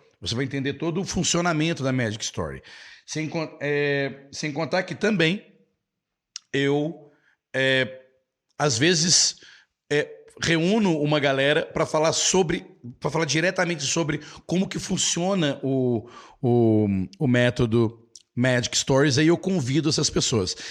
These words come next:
Então, o que eu realmente sugiro que você faça é entrar na minha lista,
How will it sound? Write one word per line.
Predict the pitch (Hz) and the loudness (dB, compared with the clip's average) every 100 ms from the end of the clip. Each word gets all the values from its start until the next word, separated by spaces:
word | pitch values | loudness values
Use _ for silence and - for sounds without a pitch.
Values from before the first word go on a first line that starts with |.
| - - | -12 -8
Então, | - 214 269 269 - - - | 0 2 2 -2 -14 -18 -8
o | - | -4
que | - | 2
eu | 254 196 - 131 | 2 0 -4 0
realmente | 208 226 226 - | 2 2 2 0
sugiro | - 180 135 170 | 0 2 2 2
que | - | 0
você | 135 147 151 | -2 0 0
faça | 123 175 165 - | 2 2 2 0
é | 156 | 0
entrar | 185 175 185 | 0 0 0
na | 190 | 2
minha | 196 | 2
lista, | 180 151 165 - 185 190 | 2 0 -2 -2 -2 -4